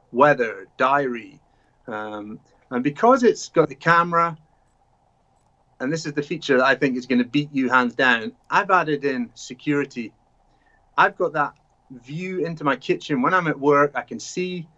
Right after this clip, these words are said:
who's in the kitchen. The, uh, the kids are home from school. The dog is not up on the worktop. I can s-, get access to my home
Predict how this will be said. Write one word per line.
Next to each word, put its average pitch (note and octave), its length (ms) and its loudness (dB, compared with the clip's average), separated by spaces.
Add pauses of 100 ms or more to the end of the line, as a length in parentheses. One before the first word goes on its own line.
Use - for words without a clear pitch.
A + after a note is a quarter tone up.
(240)
who's D#3+ 260 2
in D3 100 4
the C#3 80 0
kitchen. G#2+ 500 -2
The, G#2+ 280 -2 (400)
uh, G2+ 160 -4
the - 100 -10
kids F3+ 460 4
are D#3 80 2
home D#3+ 200 2
from D#3 160 0
school. A#2+ 460 2 (640)
The A#2 80 -6
dog F3+ 400 6
is D#3 120 -4
not D#3+ 200 0
up D3 160 0
on D3 100 0
the C#3+ 80 2
worktop. C3 640 0 (420)
I F#3 200 4
can F#3 280 -6 (140)
s-, - 220 -20 (160)
get - 180 -2 (280)
access D#3+ 400 0
to B2+ 100 -10
my C#3+ 240 -4
home D3 420 -4